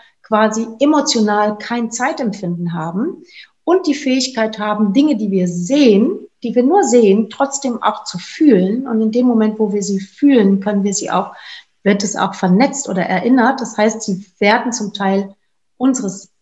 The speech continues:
neuronalen Netzwerkes und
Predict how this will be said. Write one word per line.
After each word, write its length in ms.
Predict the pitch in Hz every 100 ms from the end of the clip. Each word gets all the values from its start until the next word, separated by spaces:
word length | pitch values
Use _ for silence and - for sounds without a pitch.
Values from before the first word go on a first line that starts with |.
| _ _
neuronalen 600 | - 208 262 208 180 175
Netzwerkes 880 | 175 254 - 262 262 277 302 427 - - - - _
und 340 | 240 247 240